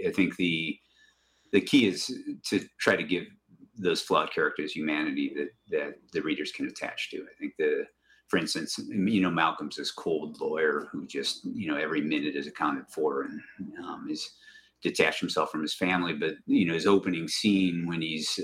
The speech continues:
uh, he's having, you know, he's, he's getting divorced and he's, uh, moved into his new condo, and his, uh, his, uh, um,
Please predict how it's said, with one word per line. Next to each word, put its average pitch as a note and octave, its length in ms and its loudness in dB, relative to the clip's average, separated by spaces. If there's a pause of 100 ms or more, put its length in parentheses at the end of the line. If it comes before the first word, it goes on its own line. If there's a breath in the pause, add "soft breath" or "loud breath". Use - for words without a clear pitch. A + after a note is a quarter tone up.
uh, D#2 280 0 (580 soft breath)
he's - 1000 0
having, E2 600 2
you F#2 140 -2
know, D#2+ 80 0
he's, D2+ 160 -2
he's - 200 2
getting - 240 4
divorced D2 460 0 (280)
and D#2 300 0
he's, D2+ 420 -2
uh, D#2+ 60 -2
moved E2 280 -2
into D#2+ 200 -4
his D2+ 160 -2
new D#2+ 120 -2
condo, F2 440 2
and D#2 100 0
his, D2 320 -4
uh, D2 180 2 (680 loud breath)
his, D2+ 460 2 (100)
uh, - 520 -4
um, - 220 -10